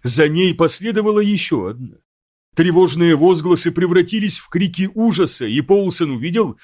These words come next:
что из главного туннеля на них несется ослепительный оранжевый шар, сопровождавшийся оглушительным свистящим шумом.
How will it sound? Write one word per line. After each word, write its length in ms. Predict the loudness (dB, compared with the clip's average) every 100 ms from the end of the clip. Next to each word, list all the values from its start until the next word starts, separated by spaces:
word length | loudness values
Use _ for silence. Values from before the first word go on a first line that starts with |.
| -18
что 240 | -4 0
из 160 | 0 2
главного 420 | 2 2 2 0
туннеля 400 | 0 -2 0 0
на 120 | 0
них 260 | 0 -2 -2
несется 640 | -4 -4 -6 -8 -2 -2
ослепительный 920 | 0 -4 -2 -8 -2 -4 -2 -4 -2 0
оранжевый 560 | 2 2 0 -4 -6
шар, 320 | -8 -4 -6 -6 _ -6
сопровождавшийся 1160 | -2 2 2 2 4 2 2 -6 -4 0 0
оглушительным 880 | 0 -2 -2 -2 -4 -2 -2 0 0
свистящим 720 | -2 -4 -2 0 0 -4 -8
шумом. 400 | -12 -10 -12 -14